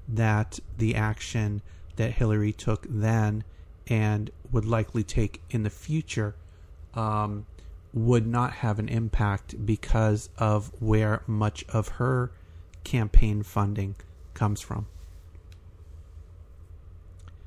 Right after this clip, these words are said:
Also, during that debate, uh, there was a question, and it was kind of the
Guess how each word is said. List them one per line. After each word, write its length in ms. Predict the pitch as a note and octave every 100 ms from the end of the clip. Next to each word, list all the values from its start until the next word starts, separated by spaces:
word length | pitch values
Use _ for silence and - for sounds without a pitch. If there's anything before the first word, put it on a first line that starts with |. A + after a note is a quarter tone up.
| - - - - - - - - - - - - - -
Also, 280 | C#3+ -
during 420 | A#2+ C3 B2+ B2 A#2
that 260 | A#2 A#2
debate, 640 | A#2 A2+ A#2+ A2 - - - -
uh, 580 | A2+ G#2+ G#2+ G#2+ G#2+ G#2+ -
there 320 | G#2+ A2+ A2
was 720 | A2 A2+ A2+ A2 G#2+ - - -
a 520 | B2 A#2+ A#2 A2+ A2+ - - - - -
question, 720 | B2+ A#2 - D#3+ F3+ G3 F#3 -
and 540 | A#2 A#2 A2+ A#2 A#2 - - - - - - - - - - - - - - -
it 120 | C3+
was 220 | C3+ B2 -
kind 300 | - C#3+ C#3
of 160 | A#2+
the 440 | B2 A#2+ A#2 A#2